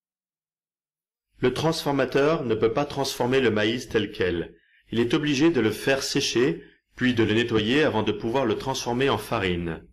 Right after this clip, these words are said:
Le transformateur va au marché vendre sa farine, mais personne ne veut acheter sa farine qui semble de mauvaise qualité. Finalement,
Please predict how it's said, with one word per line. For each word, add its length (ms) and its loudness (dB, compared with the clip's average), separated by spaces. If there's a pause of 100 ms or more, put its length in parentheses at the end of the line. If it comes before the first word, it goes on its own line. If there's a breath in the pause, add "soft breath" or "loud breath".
(1080)
Le 220 2
transformateur 840 0
va 140 0
au 80 2
marché 380 -2
vendre 240 0
sa 160 -4
farine, 500 -2
mais 140 2
personne 500 -2
ne 80 -2
veut 220 0
acheter 320 -2
sa 160 -4
farine 420 -2 (340 loud breath)
qui 120 -4
semble 380 0
de 80 -2
mauvaise 420 0
qualité. 580 -4 (420)
Finalement, 720 0